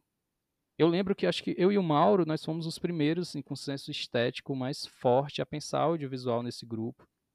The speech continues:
Depois o Mauro seguiu os outros caminhos lá dentro e tal. É, e eu finquei bandeira e falei, "Não, esse audiovisual aqui, é isso que eu acredito, quero fazer."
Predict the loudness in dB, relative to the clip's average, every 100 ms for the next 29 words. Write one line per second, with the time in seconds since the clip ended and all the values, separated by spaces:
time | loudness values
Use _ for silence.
0 | _ _ _ -10 -6 -4 -2 0 0 0
1 | -6 -6 -4 -4 -6 -8 -8 -8 -4 -2
2 | -2 -2 0 -2 -4 -4 -4 -4 -6 -6
3 | -2 -2 -2 _ _ _ _ _ _ _
4 | _ -12 -6 -4 -4 -6 -6 -8 -12 -8
5 | -2 2 2 2 0 -2 -8 -2 0 2
6 | 0 -2 -2 -2 -2 -2 -2 -2 -4 -6
7 | -8 -8 -6 -2 -2 -4 -8 -8 -6 -8
8 | -10 _ _ _ -10 -8 -8 -6 -6 -4
9 | -6 -6 -6 -6 -6 -6 -4 -4 -6 -6
10 | -6 -2 -4